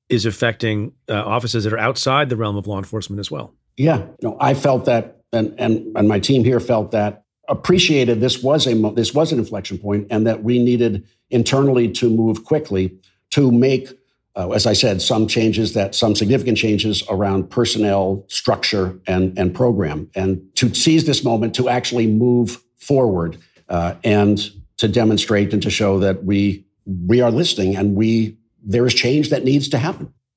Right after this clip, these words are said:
Speaker 1: Cyrus Vance, District Attorney of Manhattan, thank you for joining me again to talk about some of the things that have been going on. I really appreciate your time. You spent a lot of time with us. <laughs> I appreciate you making,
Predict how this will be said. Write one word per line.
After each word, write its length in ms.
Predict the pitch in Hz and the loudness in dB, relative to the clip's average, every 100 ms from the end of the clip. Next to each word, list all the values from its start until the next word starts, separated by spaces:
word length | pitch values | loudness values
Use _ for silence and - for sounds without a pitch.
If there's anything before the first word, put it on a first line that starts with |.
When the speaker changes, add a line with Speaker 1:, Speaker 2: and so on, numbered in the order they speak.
| _ _ _ _ _ _ _ _ _ _ _ | _ _ _ _ _ _ _ _ _ _ _
Speaker 1:
Cyrus 320 | - 131 101 | 0 0 2
Vance, 420 | 120 127 147 - - _ _ | 0 0 0 -6 -10 _ _
District 260 | - 117 117 | -4 -2 -2
Attorney 400 | 117 117 113 113 | -2 -2 -2 0
of 160 | 110 98 | -2 -2
Manhattan, 480 | 101 98 113 131 | -2 -4 -4 -6
thank 240 | 123 120 113 | -4 -4 -4
you 60 | |
for 160 | 104 104 123 | -6 -8 -8
joining 500 | 147 110 107 120 135 | -4 -2 -2 -4 -6
me 140 | 110 | -4
again 380 | 101 98 107 117 | -4 -2 -4 -4
to 80 | 123 | -6
talk 220 | 95 101 | -8 -8
about 320 | 95 98 98 - | -8 -6 -8 -6
some 180 | 98 | -6
of 0 | |
the 60 | 101 | -4
things 160 | 104 101 | -6 -6
that 80 | |
have 80 | 98 | -6
been 120 | 95 | -6
going 240 | 95 95 95 | -6 -6 -6
on. 160 | 98 | -6
I 60 | 104 | -8
really 260 | 92 101 101 | -8 -8 -8
appreciate 320 | 98 98 104 | -8 -8 -8
your 100 | 98 | -6
time. 200 | 127 107 | -4 -4
You 40 | |
spent 140 | 104 143 | 0 2
a 40 | |
lot 100 | 147 | 2
of 80 | 151 | 2
time 200 | 147 135 | -2 -2
with 120 | 110 | -4
us. 160 | 92 - | -6 -8
<laughs> 0 | |
I 140 | - | -8
appreciate 380 | - 165 143 127 | -4 -2 0 0
you 80 | 120 | 0
making, 380 | 113 107 104 | -2 -2 -4